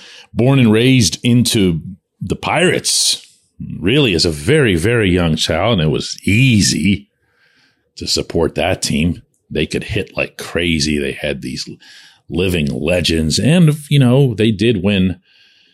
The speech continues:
in my lifetime, a World Series in nineteen seventy-nine. I mean, they won it in seventy-one too, but I mean, I was five years old and didn't even know English then.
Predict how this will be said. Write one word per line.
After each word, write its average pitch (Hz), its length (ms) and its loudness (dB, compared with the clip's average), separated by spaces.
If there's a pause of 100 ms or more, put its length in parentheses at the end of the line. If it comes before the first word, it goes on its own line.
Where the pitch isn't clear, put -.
(120)
in 69 240 -8
my 67 200 -4
lifetime, 73 680 -4 (680)
a 80 60 -10
World 80 260 -4
Series 123 560 0
in - 120 -10
nineteen 71 340 -6
seventy-nine. 73 680 -2
I 85 40 -4
mean, 120 100 2
they 151 100 2
won 139 280 4
it 104 100 2
in 87 100 0
seventy-one 82 680 0
too, 76 240 0
but 67 100 -2
I 65 40 -4
mean, 69 100 -8
I 67 60 -10
was 69 120 -4
five 69 540 -6
years 71 200 -2
old 69 240 0
and - 80 -8
didn't 69 180 0
even 71 180 2
know 65 180 0
English 80 360 0
then. - 220 -4